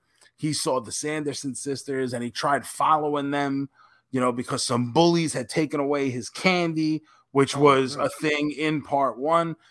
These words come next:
Speaker 2: Yes,
Speaker 1: So he
Speaker 2: it was.
Speaker 1: follows them to the cemetery and he saw everything that happened to them at the cemetery.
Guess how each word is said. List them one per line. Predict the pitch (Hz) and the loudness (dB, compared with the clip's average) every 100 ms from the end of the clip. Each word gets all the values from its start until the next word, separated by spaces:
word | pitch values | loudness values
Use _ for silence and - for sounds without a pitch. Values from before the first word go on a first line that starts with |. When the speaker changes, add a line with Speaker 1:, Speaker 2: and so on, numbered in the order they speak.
| _ _ | _ _
Speaker 2:
Yes, | 92 | -6
Speaker 1:
So | 135 | -4
he | 120 | -2
Speaker 2:
it | 123 | -2
was. | 147 | 4
Speaker 1:
follows | 165 165 156 | 4 6 2
them | 165 151 | 0 -2
to | - | -4
the | 143 | -4
cemetery | 131 190 185 180 - 170 170 160 | -4 -2 0 -2 0 2 2 0
and | 143 | -2
he | 131 | -2
saw | 127 165 156 | -2 6 6
everything | 160 190 175 180 175 | 6 0 -4 -6 -4
that | 143 | -2
happened | 147 147 - - | 0 0 -2 -6
to | 147 | -4
them | 139 127 | -2 -4
at | 123 | -6
the | _ _ - | _ _ -6
cemetery. | 127 117 - 107 104 | -6 -6 -10 -10 -10